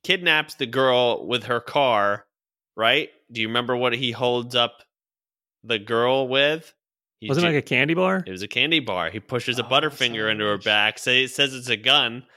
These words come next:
Speaker 1: and then he's like, "Oh, no, move." And she's like, "Oh, she's, he's got a gun. He's got a gun on, on me." So now she believes it's a gun. He's, and he's, he's jammed it into her back so no one else can see, and so she's yelling, "Gun," so everyone else is like, "It's a gun."
Speaker 2: Right.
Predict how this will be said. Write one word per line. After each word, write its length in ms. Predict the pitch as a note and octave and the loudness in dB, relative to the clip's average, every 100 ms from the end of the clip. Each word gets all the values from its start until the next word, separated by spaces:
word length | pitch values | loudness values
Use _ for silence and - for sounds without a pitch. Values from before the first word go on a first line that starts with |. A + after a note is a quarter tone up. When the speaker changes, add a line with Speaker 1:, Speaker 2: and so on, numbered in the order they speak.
| _ _ _ - | _ _ _ -10
Speaker 1:
and 120 | A2+ | 2
then 400 | B2 B2+ B2 B2 | 4 6 4 0
he's 140 | B2+ | 0
like, 160 | B2 A#2 | 2 4
"Oh, 140 | C#3 | 2
no, 220 | C#3 C#3 C#3 | 2 2 2
move." 240 | C#3 C3+ B2+ | 2 0 0
And 120 | A#2+ | -4
she's 160 | B2 A#2 | -2 -2
like, 100 | A#2 | 0
"Oh, 80 | B2+ | -2
she's, 180 | C#3 C#3 | -4 -6
he's 320 | C3 D3+ D3 | -6 -6 0
got 160 | D3 | 2
a 60 | C#3 | 2
gun. 340 | C3 C#3+ B2 G2 | 2 2 0 -4
He's 160 | B2 | -4
got 140 | C3 B2+ | -2 0
a 40 | |
gun 300 | A#2+ C3 A#2 | 2 0 0
on, 240 | G#2 F#2+ - _ _ | -6 -10 -14 _ _
on 220 | G#2+ A2 G2+ | -4 -4 -2
me." 180 | F2 D#2+ _ _ | -6 -8 _ _
So 140 | - B2+ | -6 -2
now 180 | B2+ A#2+ | 0 0
she 220 | - G3+ | 0 0
believes 380 | F3 C#3+ B2+ A2+ | 0 0 0 -2
it's 140 | G#2+ | -6
a 40 | |
gun. 400 | G#2 G2+ G2 G2+ A#2 _ _ _ _ _ | -4 -2 -2 -4 -10 _ _ _ _ _
He's, 240 | D#3+ E3 | -2 -2
and 240 | D3+ B2 | 0 -2
he's, 360 | C3 F3 D#3+ D3 _ | 2 0 0 -8 _
he's 260 | - D#3+ D#3 | -4 -4 -4
jammed 280 | B2+ C#3 C3 | 0 2 2
it 100 | B2+ | 0
into 200 | B2+ B2 | -2 0
her 80 | A#2 | 0
back 260 | B2+ C#3 | 2 0
so 100 | C3+ A#2+ | 0 -2
no 120 | B2 | -2
one 120 | A#2+ | 0
else 160 | A#2 - | -2 -2
can 120 | G#2+ | -8
see, 360 | - D#3+ C3 | -2 0 0
and 140 | G#2 G#2 | -2 -4
so 140 | A#2+ | -4
she's 260 | A2+ D#3+ D3+ | -2 -2 0
yelling, 240 | C#3+ A#2 | -2 -2
"Gun," 220 | A2+ B2 | -2 -2
so 160 | B2+ B2+ | -2 0
everyone 260 | B2+ C3 B2+ | 2 0 -2
else 160 | C#3+ | -2
is 60 | A#2 | -2
like, 160 | G#2+ - | -4 -2
"It's 200 | A2 - | -6 -4
a 60 | G#2+ | -6
gun." 460 | A#2 C#3+ G#2+ A#2+ - _ _ _ _ | 0 2 2 -2 -12 _ _ _ _
Speaker 2:
Right. 200 | A2 G#2 | 0 0